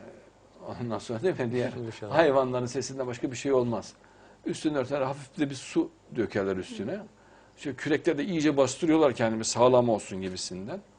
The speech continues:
Speaker 1: O kadar. Yani konu biter. Oraya gittikten sonra arkadaşlar yine Facebook'ta görüşmelere devam ederler.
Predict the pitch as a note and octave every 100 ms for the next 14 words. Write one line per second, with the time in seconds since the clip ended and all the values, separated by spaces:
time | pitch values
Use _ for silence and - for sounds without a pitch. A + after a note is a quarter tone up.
0 | - _ _ - - E3+ E3 A2 E2 -
1 | - - _ - D#2 A2 - B2+ C3 A#2
2 | F2+ - - - - - - - - _
3 | _ C3 C#3 C#3+ D#3+ - E3+ F3 D3+ C3
4 | B2 A#2+ F#3 - C3 B2+ C#3 B2+ D#3 C#3+
5 | C#3 B2+ D3+ C#3+ - B2+ F#3+ D3+ C3 A#2+
6 | C3 D3+ B2+ B2 A#2 G2 F#2+ F#2 A2+